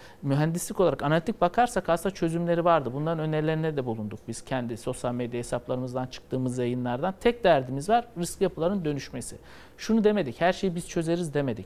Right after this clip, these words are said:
Ama çözüm metodunu bulduğumuzu iddia ettik ve kamuya dedik ki gelin bu işi birlikte yapalım. Himayenize girelim, bizi sahada kullanın, yaptığımız çalışmaların tamamını sizle paylaşalım. Yeter ki İstanbul'u daha dayanıklı hale getirelim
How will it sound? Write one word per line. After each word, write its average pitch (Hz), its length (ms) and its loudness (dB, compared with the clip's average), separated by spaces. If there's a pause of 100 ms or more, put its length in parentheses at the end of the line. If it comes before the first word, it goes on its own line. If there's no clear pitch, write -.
(140)
Ama 160 180 2
çözüm 190 320 0
metodunu 185 440 0
bulduğumuzu 156 420 -2
iddia 127 300 0
ettik - 320 -6
ve 151 60 -2
kamuya 185 400 0
dedik 214 240 -6
ki 147 120 -6
gelin 202 340 6
bu 170 100 2
işi 196 180 -2
birlikte 156 320 2
yapalım. 123 340 0 (600)
Himayenize 170 560 4
girelim, 208 400 4 (340)
bizi 165 180 0
sahada 165 340 6
kullanın, 185 520 2
yaptığımız 180 440 2
çalışmaların 175 460 0
tamamını 196 440 2
sizle 127 240 -4
paylaşalım. 185 640 2
Yeter 226 380 2
ki 165 60 -6
İstanbul'u 214 440 0
daha 170 200 4
dayanıklı 156 360 2
hale 135 220 2
getirelim 170 480 -4